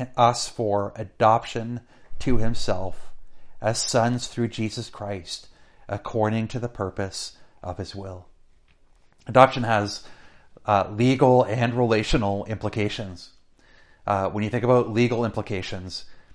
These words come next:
adoption brings you into the family. It gives you all the legal privileges of being part of the family. It gives you access to the wealth of the family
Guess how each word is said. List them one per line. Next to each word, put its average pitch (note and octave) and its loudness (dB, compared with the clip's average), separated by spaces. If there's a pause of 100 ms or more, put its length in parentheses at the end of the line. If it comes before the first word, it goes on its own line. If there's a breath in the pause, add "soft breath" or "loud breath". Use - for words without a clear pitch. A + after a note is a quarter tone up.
(120 soft breath)
adoption A2+ 2
brings A2+ -2
you A#2+ -2
into G#2+ 0
the C#3 -2
family. G#2 -4
It F2+ -8
gives G2+ -6
you G#2 -4
all G#2+ 2
the A#2 2
legal A#2+ 0
privileges B2+ 0
of F#2+ -8
being G2 -6
part G#2 -2
of G2+ -6
the G2 -10
family. G2+ -6 (440 soft breath)
It G2 -4
gives G#2+ -4
you A#2 -2
access A#2 2
to C3 0
the B2+ 2
wealth A#2+ 0
of A2 -2
the G#2 -4
family F2+ -8